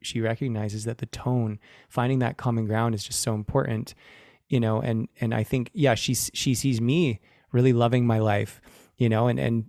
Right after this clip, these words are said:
and we just, we just agree to sort of go for the low hanging fruit,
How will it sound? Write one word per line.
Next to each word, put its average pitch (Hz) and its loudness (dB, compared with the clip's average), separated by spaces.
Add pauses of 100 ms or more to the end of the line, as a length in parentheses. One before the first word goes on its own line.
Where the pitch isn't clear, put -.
(100)
and 120 2
we 120 4
just, 120 -2
we 131 4
just 123 0
agree 123 2
to - -4
sort 120 -2
of 117 -4
go 123 2
for - -16
the 120 -2
low 113 0
hanging 113 -4
fruit, 180 -6